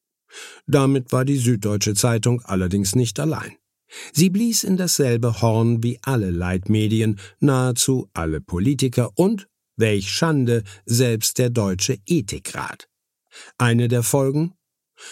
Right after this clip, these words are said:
Ungeimpfte wurden als weniger intelligent wahrgenommen. Die Vorurteile gegen sie waren verbreiteter als die Vorurteile gegen Migranten, wie die Schweizer Neue Zürcher Zeitung, die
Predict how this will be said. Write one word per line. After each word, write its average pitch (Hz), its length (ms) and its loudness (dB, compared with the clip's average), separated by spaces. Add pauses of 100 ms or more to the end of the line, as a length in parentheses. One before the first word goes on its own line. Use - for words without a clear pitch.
(180)
Ungeimpfte 202 840 0
wurden 123 360 2
als 127 320 -2
weniger 113 760 0
intelligent 139 800 0
wahrgenommen. 60 720 -10 (560)
Die 113 100 0
Vorurteile 120 680 2
gegen 117 280 2
sie 113 280 0
waren 95 280 0
verbreiteter 104 880 0
als 110 220 0
die 104 160 0
Vorurteile 101 880 -2
gegen 104 360 0
Migranten, 117 640 0 (340)
wie 156 260 0
die 151 220 2
Schweizer 104 580 0
Neue 82 380 0
Zürcher 98 560 0
Zeitung, 123 640 0
die - 180 -14